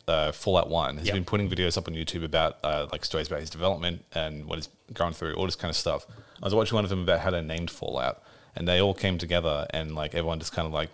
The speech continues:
Speaker 1: put up a whole, whole list and
Speaker 2: Mm.
Speaker 1: suggestions of words, and, like, Fallout being the one that they went with. One word, two syllables, good, uh, encapsulation of what the game is. Both Awe and Control work really well in that sense, in my opinion.
Speaker 2: Oh,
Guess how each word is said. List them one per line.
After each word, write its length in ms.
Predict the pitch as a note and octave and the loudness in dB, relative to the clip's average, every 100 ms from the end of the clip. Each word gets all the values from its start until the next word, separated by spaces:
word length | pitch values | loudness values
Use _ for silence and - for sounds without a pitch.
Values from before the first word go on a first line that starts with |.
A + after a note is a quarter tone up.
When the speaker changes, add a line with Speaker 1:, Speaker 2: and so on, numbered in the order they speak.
| _ | _
Speaker 1:
put 180 | - G2 | -2 2
up 140 | E2+ E2 | 2 4
a 160 | D#2+ | 0
whole, 380 | D2+ F2 E2+ - - | 0 -2 -2 -4 -12
whole 460 | - G2+ F#2+ F2+ | 2 6 6 4
list 240 | F2 - F2 | 2 -2 -2
and 100 | E2 | -4
Speaker 2:
Mm. 20 | |
Speaker 1:
suggestions 460 | A2 A#2 A2 F2 F2 | 2 4 4 0 -2
of 200 | D#2 - | -4 -4
words, 520 | E2+ F2+ D#2 D#2+ - - | 2 2 2 0 -4 -2
and, 140 | F2+ | -2
like, 140 | E2+ D#2+ - _ | -4 -6 -16 _
Fallout 560 | - F#2+ E2 D2 E2+ - | -4 2 2 2 -2 -2
being 200 | D#2 D2+ | -4 -4
the 40 | D2+ | -8
one 120 | D2 | -6
that 160 | D2+ | -4
they 80 | - | -2
went 180 | F2+ - | -4 -4
with. 240 | - D2+ - - - _ _ - | -8 -10 -16 -20 -20 _ _ 8
One 200 | A2+ A2+ | 8 10
word, 300 | G#2 G2 - | 8 6 4
two 160 | A2 | 4
syllables, 520 | - G2 F#2 F2+ F2 | 6 4 4 2 2
good, 440 | - G2 F#2+ F#2 - - - | 0 4 4 2 -6 -4 4
uh, 320 | F2+ E2 E2 | 6 6 4
encapsulation 600 | F2+ E2 - - D#2+ - | 0 0 0 2 0 0
of 100 | E2 | -2
what 180 | D#2+ E2 | -2 -2
the 80 | E2 | -4
game 180 | D2+ D#2 | -6 -6
is. 400 | D#2+ E2 C#2+ - - - - _ _ - | -4 -4 -4 -6 -8 -20 -20 _ _ 8
Both 260 | A#2 B2+ - | 10 10 6
Awe 240 | G#2 A2 | 8 8
and 220 | - F#2+ F#2 | 8 2 -2
Control 540 | F2 - F2+ E2 D2 | -4 -2 2 2 2
work 200 | D#2 D2 E2 | -4 -6 -6
really 300 | D#2+ F2 E2 | -4 -2 -2
well 240 | D#2 D2+ | -4 -4
in 60 | C#2+ | -6
that 160 | - | -6
sense, 260 | - - - | -6 -6 -8
in 60 | - | -8
my 80 | |
opinion. 400 | - - - - - - | -10 -10 -10 -10 -10 0
Speaker 2:
Oh, 220 | A#2+ F#2+ | 0 0